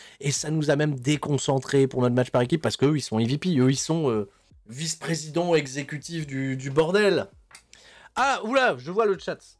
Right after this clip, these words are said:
Je vois le chat. Par contre, oh là là, la désinformation là-dessus, elle a été fatale. Et c'est pas grave, hein, tant pis si vous êtes fait avoir. Les chants C M Punk. En, en, ok. Est-ce que vous avez vu toutes les, tous les angles de caméra, tous les gens qui ont filmé, euh, depuis les, les gradins, le truc ? En effet, il y a un truc où il y a des gens qui chantent C M Punk au début de la bagarre, qui font un petit chant C M Punk.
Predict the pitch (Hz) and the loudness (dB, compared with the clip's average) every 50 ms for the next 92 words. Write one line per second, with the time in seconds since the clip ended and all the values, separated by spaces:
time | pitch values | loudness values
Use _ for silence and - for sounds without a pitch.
0 | _ _ _ - 135 135 185 196 180 156 - - 160 131 - - - - _ - | _ _ _ -12 -2 0 2 2 2 0 -2 -4 -6 -6 -8 -12 -20 -14 _ -6
1 | 143 - - 190 160 131 - - - - _ _ - - - - 135 98 104 110 | -6 -2 0 0 0 0 -2 -6 -14 -20 _ _ -14 -4 -2 0 0 0 0 -2
2 | 113 110 98 95 90 107 127 123 127 120 - - 131 120 117 113 - - 123 107 | -2 -2 -2 -4 -2 0 0 2 2 0 0 0 0 0 0 0 0 0 0 0
3 | 104 - - - 110 101 101 95 - 95 - 120 113 - 107 87 87 - _ _ | 0 0 0 2 4 4 4 2 0 -2 -2 -2 -2 0 -2 -4 -6 -10 _ _
4 | _ _ _ _ _ _ _ _ - 110 - - 160 170 196 208 190 139 117 117 | _ _ _ _ _ _ _ _ -8 -8 -4 0 0 2 2 2 2 2 0 -2
5 | - 160 - - 170 - - 123 113 120 117 - 127 120 117 117 90 110 131 143 | -4 -4 -4 -6 -6 -6 -6 -2 0 0 0 0 0 0 2 0 2 2 2 2
6 | - - 220 208 - 180 160 156 151 151 139 120 - - _ _ - 131 139 139 | 2 0 -2 0 2 2 2 2 2 0 0 -2 -4 -8 _ _ -4 -2 -2 -2
7 | 151 - - 156 165 - 175 156 - - 147 - - _ _ _ _ _ - - | -2 0 0 0 2 2 -2 -2 0 0 0 0 -2 _ _ _ _ _ -14 -2
8 | - 220 214 196 165 143 156 156 - 190 - 190 185 185 180 175 170 - - 175 | 2 4 4 6 6 4 2 0 -4 -4 0 4 4 6 6 4 2 2 0 0
9 | 170 165 180 180 170 160 151 - 160 151 151 160 175 185 185 - - - 147 147 | 2 2 2 2 2 0 2 2 2 2 4 4 4 2 0 -2 -2 0 0 2
10 | 151 175 175 - 151 131 - - 143 147 147 147 147 139 127 127 123 127 127 - | 2 0 0 0 -2 -2 0 0 2 4 4 6 6 6 4 4 2 0 -2 -2
11 | - 139 131 131 123 117 117 117 117 113 113 113 117 110 117 117 127 143 151 165 | 0 2 2 4 4 4 2 2 0 0 0 0 0 0 2 0 2 0 -2 -4
12 | 156 - - 147 - - - - - _ _ _ - - - - - - 120 147 | -4 -6 -8 -8 -8 -12 -18 -20 -20 _ _ _ -20 -20 -20 -20 -8 0 2 2
13 | 170 - - 214 202 175 151 156 156 - 190 190 190 - 156 147 139 147 143 135 | 4 4 4 4 4 4 4 2 2 -2 -4 -6 -6 -2 0 2 2 2 2 0
14 | 165 165 - - - 151 143 - - - 143 143 139 151 151 147 - 135 123 123 | 0 -4 -4 -6 -4 -4 -4 -2 0 0 0 2 2 2 0 2 2 2 2 2
15 | 135 131 131 123 117 123 120 127 135 123 120 - - - 117 113 110 - 123 120 | 0 0 0 2 2 2 2 2 2 0 -2 -6 -6 -4 -4 -4 -2 -4 -6 -4
16 | - 123 - - - 117 110 - 113 107 104 - | -4 -4 0 0 0 0 0 0 -2 -4 -4 -8